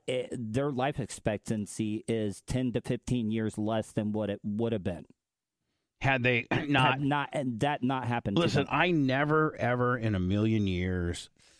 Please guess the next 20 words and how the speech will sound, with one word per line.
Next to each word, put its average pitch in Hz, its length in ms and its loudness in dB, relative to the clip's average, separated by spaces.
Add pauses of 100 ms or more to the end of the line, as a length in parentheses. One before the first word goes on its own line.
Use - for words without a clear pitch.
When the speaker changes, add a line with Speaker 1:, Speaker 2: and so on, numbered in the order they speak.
(300)
Speaker 2:
b-, 98 180 -2 (1300)
subscribed 110 960 0
or 87 440 0 (1000)
believed 110 720 0
into 95 840 0
the 87 160 -4
stress, 92 800 -2
what 104 240 -2
stress 90 600 -4
can 98 220 -2
do 92 220 -2
for 101 220 -2
you 101 320 0
and 85 120 -2
how 90 180 -2
it 90 100 -4
can 82 160 -8
kill 101 340 -2
you, 95 280 0
and 78 120 -4